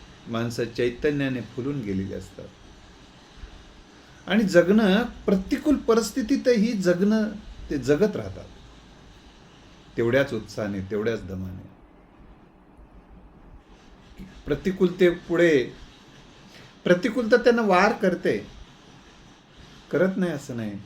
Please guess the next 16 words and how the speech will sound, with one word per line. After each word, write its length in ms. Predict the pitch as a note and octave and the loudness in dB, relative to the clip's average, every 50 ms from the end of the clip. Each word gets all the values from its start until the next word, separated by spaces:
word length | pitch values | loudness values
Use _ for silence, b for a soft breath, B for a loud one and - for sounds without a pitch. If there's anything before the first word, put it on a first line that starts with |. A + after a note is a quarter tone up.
| - - - - - | -20 -20 -20 -14 -8
पण 120 | A2 G#2+ G#2+ G2+ | -6 -6 -4 -4
ते 60 | A2 | -4
मनानं 480 | G2 F#2+ G#2 A2 A#2+ C3+ D3+ D#3 D3 C3+ A#2+ | -4 -4 -4 -2 -2 -2 -2 -2 -2 -4 -2
वार, 360 | A2+ A2 A2 A#2+ B2+ B2+ B2 | -2 -2 -2 -2 -2 -2 -4
मनावर 440 | A2+ A2 G#2 G2+ A2 A#2 A#2+ A#2 A2+ - - B B B B B B B B B B B - - | -4 -6 -6 -6 -4 -4 -4 -6 -6 -8 -14 B B B B B B B B B B B -12 -8
म-, 140 | B2 C3+ - - - - | -6 -6 -6 -6 -8 -10
आप-, 180 | C#3 C#3 - - - - | -10 -10 -10 -10 -2 2
त्यांचं 360 | F#3 E3 D#3+ F#3 F#3+ - A#3+ | 4 4 4 4 4 4 6
मन 180 | A3 A3 A#3 A3+ | 6 6 4 2
त्यांच्या 320 | - - F3+ E3+ F#3 F#3 | 2 2 2 0 0 -2
मनावरती 440 | E3+ D3+ D3 D3+ D#3 D3+ C#3+ - D3 | -2 -2 -2 -2 -2 -4 -4 -4 -4
वार 340 | C3 A#2+ A#2 A#2 A#2+ A2+ A2 G#2+ - - - - - - - - - - _ - | -2 0 0 0 0 -2 -2 -6 -10 -16 -20 -20 -20 -20 -20 -20 -20 -10 _ -2
करत 280 | A#2+ A#2 B2 A#2+ - | 0 0 0 0 -2
नाही. 320 | B2 A2+ G#2+ A2 G2+ F#2+ F#2+ F#2+ B B B B - - - - - - | -6 -6 -4 -4 -4 -6 -8 -10 B B B B -20 -20 -20 -20 -16 -12
उल-, 320 | G#2+ G#2 A2 B2 C3 - | -8 -6 -4 -4 -4 -4
उलट 540 | A2 A2+ A2 A2 A#2 C3 C3 A2+ G#2 B2+ D3 | -4 -4 0 4 6 8 8 8 6 2 -2